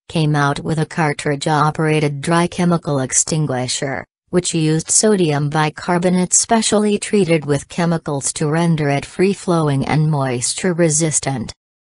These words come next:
It consisted of a copper cylinder with an internal C O two cartridge. The operator turned the wheel valve on top to puncture the cartridge and squeezed a lever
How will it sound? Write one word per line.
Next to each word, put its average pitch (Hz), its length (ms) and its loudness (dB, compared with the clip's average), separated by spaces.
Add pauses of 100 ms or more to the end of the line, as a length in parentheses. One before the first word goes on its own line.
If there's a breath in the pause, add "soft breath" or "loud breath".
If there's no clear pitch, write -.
(180)
It 175 160 0
consisted 165 720 0
of 156 100 -2
a 151 80 -2
copper 170 420 0
cylinder 143 800 0
with 143 180 -2
an 151 120 0
internal 175 580 0
C 170 380 2 (120)
O 170 300 2
two 196 260 0
cartridge. 127 920 -4 (460)
The 160 200 -2
operator 180 680 2
turned 175 420 2
the 147 80 0
wheel 156 320 0
valve 156 320 0
on 156 260 2
top - 420 -4
to - 140 -2
puncture 175 540 0
the 160 140 -2
cartridge 156 680 -2
and 156 220 0
squeezed 165 540 2
a 139 80 2
lever 151 360 0